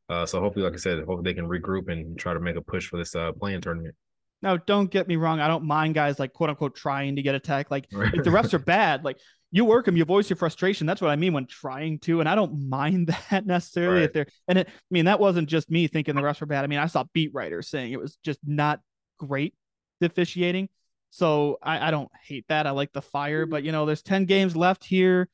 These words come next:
Speaker 2: Once again, they have to respond. And I don't know how they're, I don't know how they're going to.
Speaker 1: Yeah, they have to respond. We don't know how they're going to. Hopefully they're a resilient team. Hopefully they can bounce back quick and, uh, you know, just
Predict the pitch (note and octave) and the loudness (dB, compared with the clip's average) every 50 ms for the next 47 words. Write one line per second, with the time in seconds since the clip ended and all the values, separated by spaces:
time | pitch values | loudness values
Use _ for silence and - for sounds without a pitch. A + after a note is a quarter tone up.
0 | _ _ _ _ _ _ _ _ _ _ _ - E3 G3 G#3 - A#3 A3+ G3+ C4+ | _ _ _ _ _ _ _ _ _ _ _ 0 0 0 2 0 0 2 4 4
1 | C4+ A#3+ A3+ A#3 A3+ - _ _ _ _ _ _ _ _ - F3+ F#3+ G#3 A3 G#3+ | 4 4 4 2 0 -4 _ _ _ _ _ _ _ _ 2 4 4 4 4 2
2 | - A3 G3+ G3 F3 - - G3 G#3 F3+ B2+ G#2 A2 - - _ _ _ _ _ | 2 2 2 2 0 0 0 0 0 0 -2 -4 -8 -14 -18 _ _ _ _ _
3 | _ - F3+ D#3+ D#3+ E3+ F3 F3+ F3 E3+ E3+ E3+ E3+ E3 D#3+ D#3 - _ - D3 | _ -2 0 2 2 2 2 2 2 2 4 4 2 0 0 -4 -12 _ -10 -8
4 | D#3+ D#3+ E3+ F#3+ G3 F3+ D#3+ F3 F#3+ D3+ B2+ - A#2+ D3 - _ _ _ _ _ | -6 -4 -2 0 0 0 0 -2 -2 -4 -6 -10 -12 -14 -14 _ _ _ _ _
5 | _ _ _ _ _ _ _ _ - A2 G#2 A#2 A#2+ B2 B2 A#2+ - G#2 G2 - | _ _ _ _ _ _ _ _ 0 2 4 4 4 2 2 0 -2 -2 -2 -2
6 | - G#2 G#2 G#2 G2+ G#2+ G#2+ G#2 G#2 G#2+ G2 F#2+ G2 G2 G2 F2+ F#2 F#2+ G2 F#2+ | -2 -2 0 0 2 2 2 2 0 -2 -2 -2 -2 -2 -2 -2 -4 -4 -6 -6
7 | F2+ - G#2 G2 G2+ G2+ F#2+ G2 F#2+ F#2 F#2+ F#2+ F2+ F2+ F2 E2 F2+ F#2+ F#2+ F#2+ | -6 -4 -2 -2 0 -2 -2 -2 -2 -2 -2 -2 -2 -4 -6 -6 -4 -4 -4 -4
8 | F#2 E2 - - F#2+ F#2+ F#2+ F#2+ F2 F2+ F#2 F2 F2+ E2+ F2 - F2 D#2 D#2+ F2 | -4 -6 -8 -8 -8 -8 -8 -6 -4 -4 -4 -2 -2 -4 -4 -4 -4 -4 -4 -4
9 | F2+ F2 - - F#2 F2 F2 F2 - - F#2+ F#2 F#2+ F#2+ F#2 _ _ _ _ _ | -4 -4 -6 -4 -4 -4 -4 -6 -6 -4 -4 -4 -4 -6 -10 _ _ _ _ _
10 | _ _ _ _ _ - E2+ E2+ E2 E2 E2 D#2+ E2 F2 F2+ E2+ E2 E2 D#2 D#2 | _ _ _ _ _ -8 -6 -4 -4 -4 -6 -6 -6 -4 -4 -4 -4 -4 -4 -6
11 | E2 D#2 - - | -8 -8 -10 -12